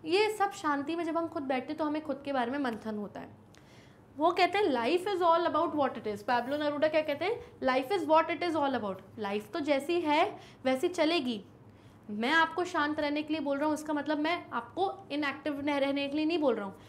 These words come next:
यानी मैं डेथ लाइक होने के लिए नहीं बोल रहा हूँ, मैं मरने के लिए नहीं कह रहा हूँ। सब काम रोकने का मतलब, मतलब ये है कि आप शांत रह के खुद का इंट्रोस्पेक्शन करो कि आपके एक्शंस का क्या रिजल्ट निकल रहा है। इसका मतलब आप कंफ्यूज मत होइए मेरी बात से कि मैं आपको डेथ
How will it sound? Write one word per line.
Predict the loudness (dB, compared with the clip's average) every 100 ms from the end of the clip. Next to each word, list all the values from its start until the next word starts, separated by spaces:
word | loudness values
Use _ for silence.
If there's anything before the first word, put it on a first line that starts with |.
| -8 -4
यानी | -2
मैं | 0 0
डेथ | 0 0 0
लाइक | 0 0
होने | -2 -2 -2
के | 0
लिए | 0
नहीं | 0
बोल | 0
रहा | 0
हूँ, |
मैं | 0
मरने | 0 -2 -4 -2
के | 0
लिए | 0
नहीं | 2
कह | 2
रहा | 0 -2
हूँ। | -10 -20 -20 -20 -20 -20 -20 -20 -20 -20 -20 -20 -16
सब | 0 4 4 4
काम | 4 4
रोकने | 4 2 0 0
का | 0
मतलब, | 0 -2 -4
मतलब | -4 -4 -4
ये | -2
है | 0 -2
कि | -2
आप | -4 -4
शांत | -2 0 0
रह | 0
के | -2 -4
खुद | -8 -4
का | -4
इंट्रोस्पेक्शन | -4 -4 -6 -8 -10 -6 -6
करो | -4 -6 -8 -18 -20 -12 0
कि |
आपके | 2 2 0
एक्शंस | 0 0 -4 -6
का | -6
क्या | -2 0
रिजल्ट | 2 2 0 -4
निकल | -8 -10
रहा | -12 -14
है। | -18 -20 -20 -20 -20 -20 -14 -6
इसका | -4 2 2
मतलब | 2 2 4
आप | 4 2
कंफ्यूज | -2 0 0 2
मत | 0 -2 0
होइए | 0 0
मेरी | -2 0
बात | -2 -4
से | -6 -6
कि | -2
मैं | -2 0
आपको | -2 -2 -4
डेथ | -2 -2 -4 -6